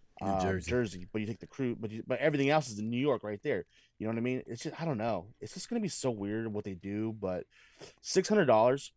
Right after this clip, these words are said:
Speaker 2: for a fucking touching this, the rafters.
Speaker 1: That's
Speaker 2: Uh,
Speaker 1: just one ticket.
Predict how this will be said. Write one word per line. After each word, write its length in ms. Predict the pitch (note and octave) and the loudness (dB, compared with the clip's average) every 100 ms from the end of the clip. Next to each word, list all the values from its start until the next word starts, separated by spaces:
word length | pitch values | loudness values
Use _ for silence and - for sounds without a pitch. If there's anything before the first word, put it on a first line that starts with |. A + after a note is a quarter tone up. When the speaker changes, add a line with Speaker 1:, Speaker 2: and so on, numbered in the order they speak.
| _ _ _ C3+ | _ _ _ -6
Speaker 2:
for 300 | B2+ A#2+ A#2 - | 0 2 0 -2
a 140 | A#2 | -6
fucking 600 | G2+ A#2 A#2 A2 G#2+ G#2 | -4 -4 -2 -4 -4 -6
touching 280 | - A#2+ A#2+ | -4 -6 -4
this, 220 | G#2 - - | -4 -4 -6
the 80 | G#2+ | -4
rafters. 640 | G2+ G2+ A#2 C3+ C#3 - - _ _ _ _ _ _ _ _ | -2 -2 0 -2 -2 -8 -18 _ _ _ _ _ _ _ _
Speaker 1:
That's 260 | F2+ G2 E3+ | -4 2 4
Speaker 2:
Uh, 20 | |
Speaker 1:
just 140 | D3+ A2+ | 4 4
one 180 | C#3 C3 | 4 4
ticket. 360 | E3 E3 - | 0 0 -6